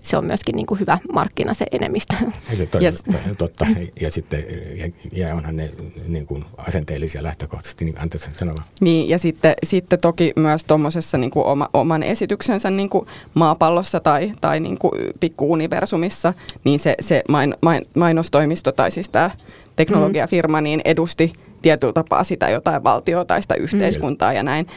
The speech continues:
Speaker 3: Ja kun me tossa kuitenkin haluttiin myös käsitellä sitä niinku huolta siitä, että tietynlaiset konservatiiviset arvot on koko ajan nousussa niinku tie-, tietyissä
Speaker 2: Joo, just näin.
Speaker 3: poliittisissa suuntauksissa, niin se tuntui niinku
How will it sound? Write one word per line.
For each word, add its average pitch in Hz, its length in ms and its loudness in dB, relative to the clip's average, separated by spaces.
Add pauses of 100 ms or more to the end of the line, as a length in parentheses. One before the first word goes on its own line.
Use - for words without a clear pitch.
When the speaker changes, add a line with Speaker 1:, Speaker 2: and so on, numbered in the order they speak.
(180)
Speaker 3:
Ja 139 100 4
kun 151 200 4
me 147 120 2
tossa 147 260 0
kuitenkin 127 340 0
haluttiin 139 520 0
myös 202 180 -4
käsitellä 220 520 0
sitä 185 300 0
niinku 165 300 0
huolta - 280 2
siitä, 151 260 -4
että - 120 -6
tietynlaiset 147 540 -2
konservatiiviset - 800 -2
arvot - 360 0
on - 120 -2
koko - 240 -2
ajan - 180 -2
nousussa 196 500 -2 (680)
niinku 117 160 -2
tie-, - 180 -2 (120)
tietyissä 160 580 0
Speaker 2:
Joo, 165 80 -16 (180)
just 90 220 -4
näin. 85 220 -4
Speaker 3:
poliittisissa 175 640 0
suuntauksissa, 180 800 2
niin 151 180 4
se 147 100 -4
tuntui 147 340 2
niinku 139 340 0